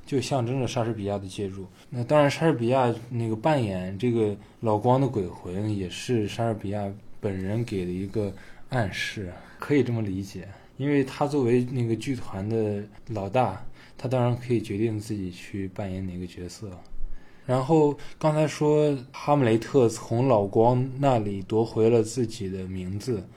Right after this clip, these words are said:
那再过分一点说，就是他就到达了那个咱们要说的莎士比亚，他克服了自己的戏剧角色，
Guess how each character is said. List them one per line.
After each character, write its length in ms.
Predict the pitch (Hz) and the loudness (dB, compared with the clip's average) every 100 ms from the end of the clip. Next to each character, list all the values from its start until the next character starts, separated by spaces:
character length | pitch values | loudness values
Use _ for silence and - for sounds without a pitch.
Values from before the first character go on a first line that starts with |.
| - - - - | -20 -18 -14 -8
那 340 | 127 139 131 | 0 4 4
再 240 | 123 170 135 | 4 4 4
过 180 | 139 117 | 6 2
分 200 | 131 113 | 4 0
一 40 | |
点 200 | 104 92 | 0 -4
说， 200 | - 110 | 0 2
就 140 | 110 | 2
是 120 | 104 101 | 2 0
他 280 | - 101 98 113 | -2 -4 -4 -6
就 120 | 117 | -4
到 180 | 120 113 | 0 0
达 160 | 104 101 | 0 0
了 160 | 104 | 0
那 160 | 101 101 | -2 -2
个 80 | 98 | -4
咱 140 | 95 | -4
们 120 | 98 104 | -6 -6
要 100 | 113 | -6
说 180 | 92 113 | -6 -4
的 60 | 101 | -2
莎 160 | 117 | -2
士 40 | 104 | -2
比 180 | - | 0
亚， 160 | 95 92 90 | -2 -4 -8
他 320 | - 113 110 110 - | -2 0 0 -4 -8
克 220 | - 139 | 0 0
服 180 | - 120 | 2 2
了 80 | |
自 160 | 127 139 | 2 2
己 80 | 113 | 0
的 120 | 98 | 0
戏 340 | - - 139 | -4 -4 -4
剧 0 | |
角 260 | 117 101 98 | -4 -4 -6
色， 300 | - 147 | -2 0